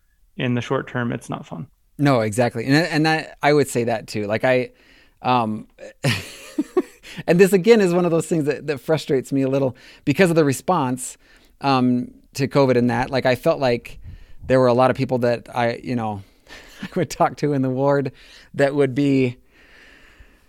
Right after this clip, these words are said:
Speaker 2: uh, you know, "Well, I, I'm so grateful that, you know, because of this virus, that, you know, then, uh, because we're prepared and all this stuff, we're, we're ready for this virus," or whatever. And I, and I feel like it was, it,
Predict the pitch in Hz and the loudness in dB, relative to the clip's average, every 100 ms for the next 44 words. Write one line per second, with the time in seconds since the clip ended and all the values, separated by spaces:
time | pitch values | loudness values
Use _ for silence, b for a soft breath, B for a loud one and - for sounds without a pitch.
0 | B B B B B B - 143 139 135 | B B B B B B 0 4 6 6
1 | 143 131 120 165 196 190 180 - 165 160 | 4 2 2 2 4 4 2 0 0 -2
2 | - 156 160 - 185 175 156 165 151 160 | -4 -2 -2 2 4 4 2 0 2 2
3 | 156 139 127 - 131 117 117 127 - 196 | 4 4 2 2 0 0 -2 -4 0 2
4 | 196 170 135 - - 147 135 143 139 180 | 4 2 -2 -10 -4 -2 -2 -4 0 2
5 | 185 180 170 - 165 160 147 156 143 131 | 4 4 2 -2 -2 -2 0 -2 0 0
6 | 123 b b b b 143 147 143 143 - | -2 b b b b 0 2 2 -2 -8
7 | - 135 123 147 151 139 202 175 156 - | -2 0 0 0 -2 0 0 0 -2 -4
8 | 156 180 190 180 165 151 151 143 143 147 | -4 0 2 2 2 2 0 0 -2 0
9 | 147 147 143 180 190 - 156 147 139 170 | 0 0 2 2 2 0 0 -2 2 4
10 | 175 170 160 151 147 139 135 143 127 - | 4 2 2 2 2 2 0 0 -2 0
11 | 175 156 147 131 127 - B B B B | 0 0 -4 -8 -10 -12 B B B B
12 | _ - - | _ -12 -12